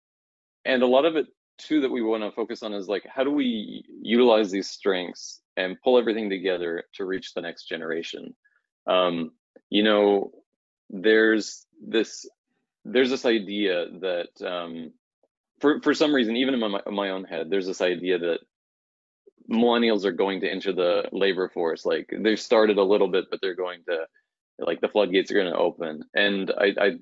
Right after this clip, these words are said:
looked, found the stat the other day that forty percent of the labor force are, uh, millennials and post-millennials. And the number kind of, kind of shocked me. And then I stepped back and I was thinking, I mean, I'm a thirty-seven-year-old millennial. It's not that I've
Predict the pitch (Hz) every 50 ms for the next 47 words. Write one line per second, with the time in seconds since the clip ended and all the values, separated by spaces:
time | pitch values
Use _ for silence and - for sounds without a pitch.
0 | _ _ _ - - 120 123 - - _ _ _ _ _ _ _ _ _ - 131
1 | 123 120 110 92 - - 107 98 85 87 98 92 90 87 82 87 85 82 - -
2 | - - 117 117 123 123 - 123 - - 113 101 92 90 90 90 90 87 87 85
3 | - 90 90 85 85 82 - - - - - 90 87 87 87 85 85 82 82 82
4 | _ _ _ _ _ _ _ _ _ _ _ _ - - - 85 87 87 87 87
5 | 85 85 82 90 104 107 107 104 104 101 92 85 95 90 - - 90 87 - -
6 | 85 85 85 82 85 82 76 - - - - - _ _ - 98 101 101 101 98
7 | 92 90 110 107 113 117 131 135 127 139 135 117 107 95 80 78 - _ _ _
8 | _ _ - 113 101 98 87 - - 107 104 - - 95 101 110 127 - - -
9 | 90 92 90 90 92 92 87 - 107 101 98 92 - - 98 92 - - 82 82
10 | - - - 82 80 - - - - 85 87 82 82 85 85 82 82 _ _ _
11 | _ _ _ _ _ _ _ - - 104 107 107 107 120 135 - 127 - 120 117
12 | 113 101 - 110 104 95 98 92 90 90 90 85 85 85 85 85 90 90 85 80
13 | 78 78 - - - - - 107 104 - - 98 95 92 92 92 87 82 80